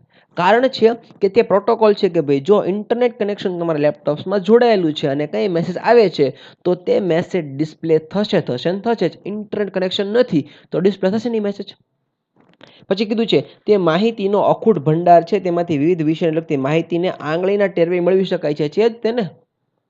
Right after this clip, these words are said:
તમે YouTube-માં ખાલી સર્ચ મારજો, તમારે જે વસ્તુનો સર્ચનો પહેલો તમે આલ્ફાબેટ લખશો ને તેના આધારે તમને તે રિઝલ્ટ આપી દેશે કે એટલી એટલી વસ્તુ અમારી પાસે છે. આમાં તમારે શું જોઈએ છે? પછી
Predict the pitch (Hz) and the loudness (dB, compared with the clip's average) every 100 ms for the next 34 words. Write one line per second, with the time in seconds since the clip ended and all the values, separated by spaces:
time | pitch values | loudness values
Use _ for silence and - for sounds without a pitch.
0 | _ _ _ - 170 208 208 185 170 170 | _ _ _ -2 0 2 2 0 0 0
1 | 185 175 208 202 208 220 226 165 127 120 | 0 2 0 -2 -4 -2 0 2 0 -2
2 | - _ 175 185 143 117 110 - 190 247 | -12 _ -4 -2 -2 -4 -8 0 6 8
3 | 233 240 - 233 226 214 - 196 190 185 | 8 4 0 -2 0 0 0 -2 -2 -4
4 | 170 160 175 180 220 214 - - 190 185 | -2 -2 0 2 4 4 4 -2 -4 -4
5 | - - 175 196 226 208 220 214 214 233 | -4 -4 -4 0 0 2 0 -2 -4 -4
6 | - 254 214 196 196 185 180 170 180 175 | -4 -2 -2 -4 -4 -2 -2 2 2 2
7 | 180 185 175 175 151 147 180 175 185 185 | 0 0 -2 -2 0 2 2 2 0 -2
8 | 175 165 135 180 185 220 190 160 180 185 | 0 -2 0 -2 4 4 4 2 0 2
9 | 160 165 147 135 135 160 - - _ _ | 2 2 0 -4 -4 -4 -4 -12 _ _
10 | 175 - 160 151 151 220 185 180 165 160 | -6 -4 0 0 0 2 4 2 2 -4
11 | 151 151 _ _ _ _ _ _ _ _ | -8 -12 _ _ _ _ _ _ _ _
12 | _ _ _ - _ - - 240 226 143 | _ _ _ -20 _ -20 2 2 4 -2